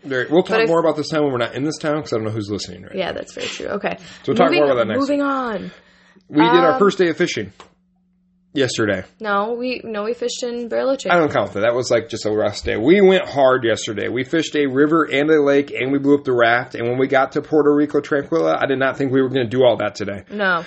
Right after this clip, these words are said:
Speaker 1: I did not think we were gonna do all that. We drove up and saw some amazing glaciers down the long dirt fucking road. We got up there. There was this little river called the Rio Norte.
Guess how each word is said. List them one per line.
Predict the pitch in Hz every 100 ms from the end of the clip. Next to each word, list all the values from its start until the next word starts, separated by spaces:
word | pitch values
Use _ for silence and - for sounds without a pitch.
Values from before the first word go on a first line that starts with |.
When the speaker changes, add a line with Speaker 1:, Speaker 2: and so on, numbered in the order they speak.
| -
Speaker 1:
I | -
did | 143
not | 156 175
think | 175 175
we | 160
were |
gonna | 151
do | 143
all | 123
that. | 117 113
We | 127
drove | 127 175 175
up | 170
and | 151
saw | 139 120
some | 135 117
amazing | 104 107 120 143 143 131 131 120
glaciers | 120 113 120 110
down | 120 117
the | 107
long | 98 113 135 139
dirt | 139 143 -
fucking | 120 120 120
road. | 107 101 104 - - - _ _ _ -
We | 139
got | 156 170
up | 180 175
there. | 170 165 190
There | 170
was | 147
this | 135 127
little | 160 185
river | 170 180 180
called | 165 139
the |
Rio | 139 170 165
Norte. | 160 165 170 185 170 170